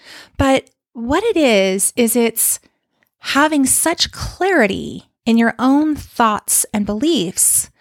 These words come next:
that what other people have to say about it doesn't matter at all. They actually don't need to understand. Because if they don't need to understand, then you don't have to be misunderstood. If you're not misunderstood,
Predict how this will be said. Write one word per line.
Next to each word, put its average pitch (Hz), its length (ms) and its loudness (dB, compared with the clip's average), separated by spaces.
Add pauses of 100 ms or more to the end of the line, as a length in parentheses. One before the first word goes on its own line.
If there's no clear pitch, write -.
(280)
that 233 220 0
what 233 260 0
other 269 260 2
people 240 300 -2
have 214 200 -2
to 220 80 -4
say 233 260 2
about 196 260 0
it 180 140 -6
doesn't 196 320 -2
matter 190 380 -2 (340)
at 185 240 -6
all. 208 420 0 (840)
They 208 140 0
actually 240 560 -2 (100)
don't 220 300 0
need 247 280 2
to - 200 -6
understand. 208 1120 -2 (400)
Because 359 300 0
if 320 140 -2
they 339 140 0
don't 403 340 -2
need 466 180 -2
to - 160 -4
understand, 226 840 -2 (720)
then 240 140 4
you 247 120 6
don't 285 160 2
have 240 160 -2
to 226 80 -2
be 220 120 -2
misunderstood. 202 840 0 (200)
If 202 140 -10
you're 285 140 2
not 330 140 0
misunderstood, 190 840 0